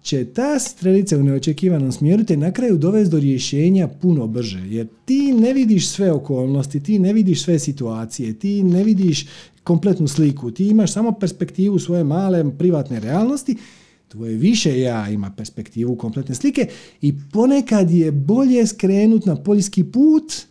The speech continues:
nego nastavit po autoputu i onda shvatit da je most srušen. A, ok. Znači, to ti je put najmanjeg otpora, a, to ti je put koji te povezuje sa drugim, sa drugim, em, dijelovima tvoje strasti za koje nisi ni znala da ih imaš, drugim talentima. On,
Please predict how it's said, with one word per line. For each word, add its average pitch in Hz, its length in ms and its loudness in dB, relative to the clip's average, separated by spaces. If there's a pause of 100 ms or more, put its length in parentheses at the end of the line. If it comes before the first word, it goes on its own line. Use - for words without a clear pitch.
(420)
nego 254 360 2
nastavit 226 420 2
po 185 80 0
autoputu 247 720 0
i 240 80 0
onda 240 180 2
shvatit 220 360 -2
da 170 180 2 (400)
je 165 140 2
most 180 320 2
srušen. 110 400 -8 (680)
A, 101 320 -10
ok. 180 60 -8 (720)
Znači, 220 180 0
to 269 60 -2
ti 220 80 -2
je 220 120 0
put 240 160 -2
najmanjeg 170 500 2
otpora, 254 520 0 (480)
a, 160 520 2
to - 80 2
ti 269 120 0
je 233 140 0
put 339 200 2
koji 226 160 0
te 190 120 0
povezuje 254 520 2
sa 180 140 0
drugim, 220 500 2 (180)
sa 143 160 -4
drugim, 247 520 2
em, 143 420 -2 (160)
dijelovima 180 720 2
tvoje 165 280 2
strasti 143 520 -2
za 135 100 -2
koje 151 180 0
nisi 269 180 2
ni 202 100 4
znala 269 280 4
da 143 100 2
ih 139 180 -2
imaš, 110 260 -8
drugim 302 320 2
talentima. 139 640 0
On, 196 120 -4